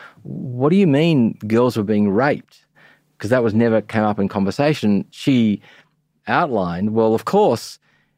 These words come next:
it's the young girls going to get the water because they are less able to work in the fields. And there are predators waiting on the riverbank for these young girls, and they're gonna rape them." And so you as a dad in the village,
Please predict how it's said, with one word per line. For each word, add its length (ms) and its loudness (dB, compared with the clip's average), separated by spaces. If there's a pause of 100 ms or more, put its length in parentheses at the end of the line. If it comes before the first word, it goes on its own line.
(160)
it's 180 -8
the 100 0
young 200 2
girls 180 2
going 200 2
to 60 0
get 160 -2
the 80 -2
water 320 -2
because 240 -6
they 160 0
are 100 0
less 220 -2
able 240 -4
to 100 -10
work 180 -6
in 80 -6
the 60 -10
fields. 560 -14 (640)
And 240 2
there 100 4
are 60 0
predators 440 0
waiting 280 2
on 80 2
the 80 0
riverbank 680 -2 (720)
for 220 0
these 160 0
young 180 0
girls, 420 -4
and 120 -8
they're 80 -2
gonna 160 0
rape 240 0
them." 180 -6
And 100 0
so 120 0
you 300 4
as 100 2
a 60 0
dad 500 0
in 140 2
the 80 0
village, 580 0